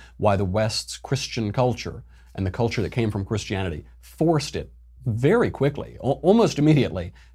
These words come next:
to do away with slavery throughout its territories. Because slavery isn't about material things or luxury or money. A lot of people today who are race hustlers want to say the effects of slavery, the, the heritage of slavery is,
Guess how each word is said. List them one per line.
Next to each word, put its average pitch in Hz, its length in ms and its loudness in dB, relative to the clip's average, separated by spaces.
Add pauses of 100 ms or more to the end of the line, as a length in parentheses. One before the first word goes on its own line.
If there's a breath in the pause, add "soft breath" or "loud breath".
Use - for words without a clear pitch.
to 104 360 2 (120)
do 123 120 4
away 113 240 4
with 95 160 -2
slavery 101 520 -2
throughout 101 240 -2
its - 120 -10
territories. 95 640 -6 (540 soft breath)
Because 123 440 2
slavery 165 500 2
isn't 139 280 0
about 123 260 0
material 110 420 -2
things 101 340 -4
or 101 120 -6
luxury 98 400 -2
or 92 80 -2
money. 101 320 -2 (280 soft breath)
A 98 140 2
lot 117 300 4
of 135 240 0
people 151 300 2
today 95 280 -2
who 104 140 0
are 92 100 0
race 117 260 0
hustlers - 520 -4 (240 soft breath)
want 113 240 2
to 120 80 0
say 92 420 0 (240 loud breath)
the 127 120 4
effects 196 480 2
of 156 100 -2
slavery, 131 720 2 (340 soft breath)
the, 120 260 4
the 110 320 4
heritage 156 520 4
of 107 100 -2
slavery 113 680 2
is, 107 400 -2